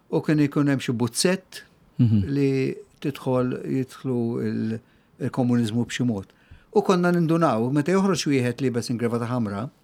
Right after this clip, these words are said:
Speaker 2: Mhm.
Speaker 1: eh, dak il-komunist, dak
Speaker 2: Eh.
Speaker 1: il-ħażin, bħala tfal, voli. Eh,
Speaker 2: Mhm.
Speaker 1: imma biex
Speaker 2: Il-,
Speaker 1: nurik
Speaker 2: il-gżira
Speaker 1: il-mentalità
Speaker 2: da,
Speaker 1: kif
Speaker 2: inti,
Speaker 1: kienet,
Speaker 2: inti.
Speaker 1: il-mentalità kif kienet.
Speaker 2: Aha.
Speaker 1: Issa għandek x'ġara f'da żmien ukoll, per eżempju, waħda mill-affarijiet li kien jiġri dak iż-żmien hawn Malta kien li wieħed mill-avvenimenti popolari fil-futbol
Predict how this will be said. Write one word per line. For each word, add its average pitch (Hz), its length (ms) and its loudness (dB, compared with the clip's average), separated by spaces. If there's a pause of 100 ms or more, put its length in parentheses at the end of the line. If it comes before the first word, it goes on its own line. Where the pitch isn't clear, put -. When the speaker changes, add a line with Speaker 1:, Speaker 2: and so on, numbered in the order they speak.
(240)
Speaker 2:
Mhm. 113 240 6
Speaker 1:
eh, 139 60 6
dak 160 160 2
il-komunist, 127 580 0
dak 139 160 2
Speaker 2:
Eh. - 20 -2
Speaker 1:
il-ħażin, 113 460 2 (420)
bħala 139 240 0
tfal, 139 260 2
voli. 107 200 -2 (300)
Eh, - 80 2
Speaker 2:
Mhm. 107 120 4 (160)
Speaker 1:
imma 170 200 0 (140)
biex 190 200 0
Speaker 2:
Il-, 180 60 2
Speaker 1:
nurik 151 200 4
Speaker 2:
il-gżira 143 440 8
Speaker 1:
il-mentalità 113 180 6
Speaker 2:
da, 101 160 4
Speaker 1:
kif 107 80 6
Speaker 2:
inti, 107 140 2
Speaker 1:
kienet, 110 400 4
Speaker 2:
inti. 92 120 2
Speaker 1:
il-mentalità 131 520 2
kif 117 160 -6
kienet. 104 440 -4
Speaker 2:
Aha. 107 240 6 (260)
Speaker 1:
Issa 269 220 2
għandek 285 200 4
x'ġara 160 300 2
f'da 139 200 0
żmien 170 260 0
ukoll, 160 220 0
per 135 180 0
eżempju, 123 420 -2 (380)
waħda 196 220 2
mill-affarijiet 151 360 0
li 139 60 -8
kien 135 180 0
jiġri 120 440 0
dak 117 160 -4
iż-żmien 151 280 -2
hawn 127 160 0
Malta 127 300 -2
kien 117 380 -10
li 131 240 -8 (720)
wieħed 120 220 -6
mill-avvenimenti 120 680 -2
popolari 117 500 -6
fil-futbol 135 640 -4